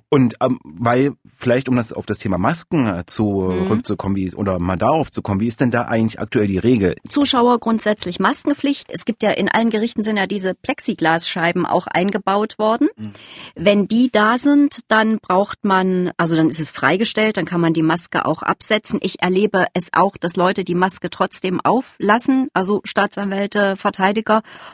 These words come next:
Speaker 2: obwohl sie diese Plexiglasscheiben haben. Den Zeu-, die Zeugen dürfen die Masken abnehmen, damit man denen ins Gesicht schauen kann. Und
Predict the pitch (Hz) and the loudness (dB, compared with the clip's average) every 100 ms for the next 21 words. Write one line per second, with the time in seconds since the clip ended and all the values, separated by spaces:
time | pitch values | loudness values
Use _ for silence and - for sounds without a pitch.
0 | - 185 214 233 240 220 220 - 220 - | -4 -2 2 2 2 -2 -6 -6 -8 -6
1 | 220 214 208 208 - 208 208 202 208 208 | -4 -2 -2 -2 -2 0 0 0 0 -2
2 | - - - 202 196 180 185 185 240 - | -8 -20 0 2 4 2 2 4 4 2
3 | 214 - 196 220 233 208 202 196 185 180 | -2 0 2 4 4 2 2 2 2 2
4 | 180 - 185 - - 175 151 147 143 151 | 2 0 0 0 2 4 4 4 4 4
5 | 170 - 170 165 175 170 170 165 170 170 | 2 2 0 2 2 2 2 2 0 2
6 | - - 151 143 156 - - 139 127 117 | 0 0 0 0 0 -4 -2 0 0 -2
7 | 113 131 131 127 - 139 143 - | -2 0 0 0 0 -2 0 -4